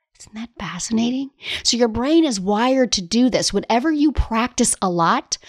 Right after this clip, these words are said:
whatever thoughts you practice really often, whatever thoughts that you think on a regular basis,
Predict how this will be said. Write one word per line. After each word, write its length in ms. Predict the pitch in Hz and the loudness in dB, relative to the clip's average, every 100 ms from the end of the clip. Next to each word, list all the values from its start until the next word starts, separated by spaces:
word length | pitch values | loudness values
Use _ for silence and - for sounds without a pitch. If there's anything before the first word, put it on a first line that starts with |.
| - | -10
whatever 320 | - 226 277 370 | 2 2 2 -2
thoughts 460 | - 285 - - | 2 2 2 0
you 100 | 247 | -2
practice 560 | - - 190 - 233 - | 0 0 0 0 0 0
really 360 | 175 185 208 - - | 0 2 2 -2 -4
often, 520 | 180 - 302 349 359 _ _ _ - | -4 0 2 4 2 _ _ _ -12
whatever 300 | - 202 247 - _ _ - | -2 0 0 -6 _ _ 0
thoughts 320 | 190 202 - | 2 2 -2
that 160 | 202 185 | -2 0
you 200 | 190 196 | 0 0
think 340 | - 196 208 | 0 2 2
on 160 | - 180 | 0 0
a 80 | 175 | 0
regular 480 | 156 170 180 190 175 | 2 0 2 2 2
basis, 640 | 170 165 208 277 294 - | 2 2 2 2 2 -2